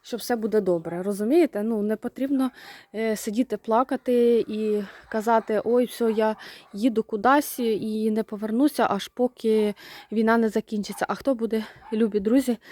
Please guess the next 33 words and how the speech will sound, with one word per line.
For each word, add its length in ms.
дивитися 480
за 120
господарствами, 960
хто 220
буде 200
піднімати 560
економіку, 580
якщо 240
кожен 340
так 180
скаже? 440
Потрібно 380
боротися, 560
я 160
вважаю. 480
Ну, 100
це 180
моя 260
думка. 320
Тут, 340
е, 560
у 140
кожного 380
своє, 520
у 120
кого 300
є 140
малі 260
діти, 320
там, 220
то, 160
звичайно, 440
що 220